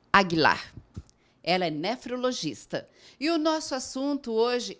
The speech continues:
é muito importante. Amanhã, dia quatorze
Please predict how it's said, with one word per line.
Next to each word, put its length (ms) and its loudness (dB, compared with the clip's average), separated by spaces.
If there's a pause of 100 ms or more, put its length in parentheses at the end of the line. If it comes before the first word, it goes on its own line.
(120)
é 100 0
muito 560 -2
importante. 840 -4 (1000)
Amanhã, 760 2 (260)
dia 360 2
quatorze 840 4